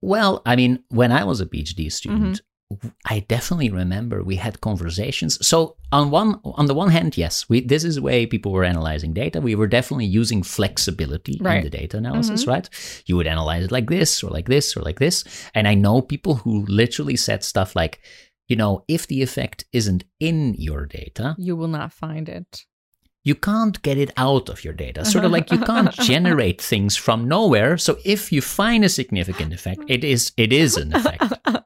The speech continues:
Speaker 2: <laughs>
Speaker 1: which makes no sense whatsoever.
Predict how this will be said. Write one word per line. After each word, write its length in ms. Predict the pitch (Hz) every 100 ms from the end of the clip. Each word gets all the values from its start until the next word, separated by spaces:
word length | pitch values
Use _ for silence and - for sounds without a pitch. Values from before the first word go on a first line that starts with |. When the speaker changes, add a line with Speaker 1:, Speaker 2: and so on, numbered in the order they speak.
| 240
Speaker 2:
<laughs> 400 | - - 269 -
Speaker 1:
which 240 | - 160 175
makes 240 | 185 -
no 380 | 165 180 196 214
sense 500 | - - 160 165 123
whatsoever. 880 | 131 180 - - 156 165 160 240